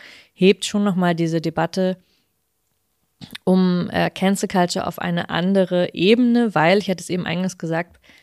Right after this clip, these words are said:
normalerweise in unserem Diskurs gilt es als, äh, etwas, das die woken Linken die ganze Zeit, äh,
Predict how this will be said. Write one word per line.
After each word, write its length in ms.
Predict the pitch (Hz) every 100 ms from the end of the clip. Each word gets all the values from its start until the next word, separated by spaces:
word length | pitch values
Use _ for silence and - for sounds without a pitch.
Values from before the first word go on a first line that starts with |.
| _ -
normalerweise 960 | 180 175 165 160 208 233 208 202 185 185
in 180 | 175
unserem 400 | 180 247 262 220
Diskurs 580 | 202 - - 208 202 - - - - _ _ _ -
gilt 300 | 208 220 226
es 180 | 214 -
als, 640 | - 180 180 190 185 -
äh, 240 | - 185
etwas, 300 | 175 190 180
das 220 | - 175 -
die 200 | 175 160
woken 460 | 165 196 196 196
Linken 500 | 180 180 220 214 185
die 120 | 160
ganze 320 | 151 156 175 170
Zeit, 500 | - 160 165 - -
äh, 580 | 170 165 165 165 170